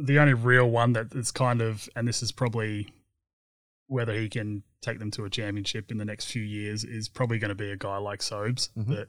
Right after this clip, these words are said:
Speaker 1: has been through a bit of the dregs in the last season, the last
Speaker 2: Mm.
Speaker 1: few seasons with them,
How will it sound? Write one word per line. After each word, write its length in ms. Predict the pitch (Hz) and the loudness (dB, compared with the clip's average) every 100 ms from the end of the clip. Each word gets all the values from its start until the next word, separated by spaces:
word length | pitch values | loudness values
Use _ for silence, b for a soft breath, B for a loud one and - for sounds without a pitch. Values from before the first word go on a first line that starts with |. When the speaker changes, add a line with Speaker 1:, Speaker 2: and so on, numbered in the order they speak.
| - | 2
Speaker 1:
has 180 | 151 143 | 6 8
been 440 | 156 156 151 139 - - _ _ | 10 12 12 12 8 -10 _ _
through 200 | - 160 | 4 8
a 40 | 123 | 10
bit 120 | 143 | 8
of 60 | 127 | 8
the 60 | |
dregs 440 | 113 123 131 - - _ - | 8 8 8 4 -4 _ 0
in 100 | 123 | 2
the 80 | 120 | 4
last 260 | 123 120 | 4 4
season, 420 | 127 123 131 123 120 | 4 6 6 4 0
the 80 | 123 | 2
last 220 | 123 120 | 4 4
Speaker 2:
Mm. 20 | |
Speaker 1:
few 80 | 135 | 4
seasons 400 | - 127 123 117 | 4 4 4 4
with 160 | 127 123 | 4 6
them, 220 | 143 | 4